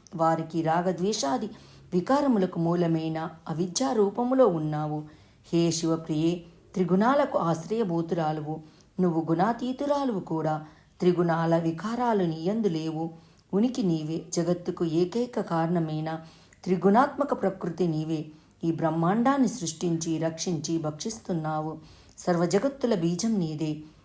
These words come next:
జ్ఞేయ జ్ఞానములు నీ స్వరూపమే. ఏ శివపత్ని, లోకక్షేమాన్ని కోరి నేను సర్వదా నీకు నమస్కరిస్తున్నాను. ఇలా జ్ఞాన మార్గములో పితామహుడు చేసిన స్తోత్రానికి సంప్రీతురాలైన కాళికాదేవి, "వత్స, నీ మరోత-,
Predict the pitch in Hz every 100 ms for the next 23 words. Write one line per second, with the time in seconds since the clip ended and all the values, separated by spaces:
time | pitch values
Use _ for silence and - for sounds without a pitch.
0 | _ - 147 180 196 185 143 170 226 262
1 | 196 165 160 160 165 165 165 165 156 160
2 | - - - - 180 180 160 156 165 160
3 | - 160 165 - - - 202 233 262 -
4 | 269 294 330 277 - 190 170 170 165 165
5 | 170 180 - 156 160 180 254 269 175 160
6 | 160 185 160 156 - 220 233 - 175 156
7 | 156 156 156 - - - - _ 175 170
8 | 165 147 165 185 196 165 156 160 160 156
9 | 156 165 190 208 208 175 - 165 160 156
10 | 147 - 170 165 233 226 165 156 156 160
11 | - - - - 185 190 220 262 262 196
12 | 170 165 160 151 - 165 170 202 220 170
13 | 151 151 165 - 151 151 - 160 156 -
14 | - - 202 202 190 196 247 262 254